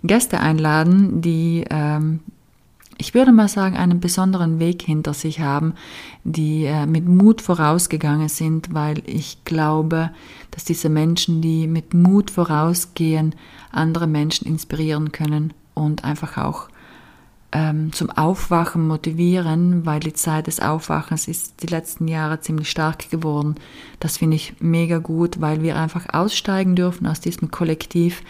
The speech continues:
Wir haben alle ein eigenes Seelenbewusstsein, wir haben alle eine eigene Seelenenergie und ich glaube, es ist total wichtig, dass wir anfangen, authentisch zu werden, authentisch zu sein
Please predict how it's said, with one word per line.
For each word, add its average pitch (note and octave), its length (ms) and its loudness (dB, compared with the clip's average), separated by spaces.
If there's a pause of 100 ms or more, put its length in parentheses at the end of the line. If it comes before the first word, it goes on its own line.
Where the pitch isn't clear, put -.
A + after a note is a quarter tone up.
(440)
Wir E3+ 80 0
haben E3 180 2
alle E3+ 280 2
ein D#3+ 120 0
eigenes E3+ 520 -2
Seelenbewusstsein, E3 1080 0
wir E3+ 80 -4
haben D#3+ 160 0
alle D#3+ 220 -2
eine D#3+ 240 -2
eigene E3 340 -2
Seelenenergie D#3 880 0 (560)
und D#3+ 140 2
ich D#3+ 80 -2
glaube, D#3+ 300 0
es - 120 -4
ist - 140 -8
total D#3 420 -2
wichtig, D#3+ 460 -4
dass D#3 360 -2
wir D#3+ 380 -2
anfangen, D#3 760 0 (260)
authentisch F#3 600 0
zu F3 220 -2
werden, D#3 460 0 (600)
authentisch E3 540 -2
zu - 140 -2
sein D#3 680 2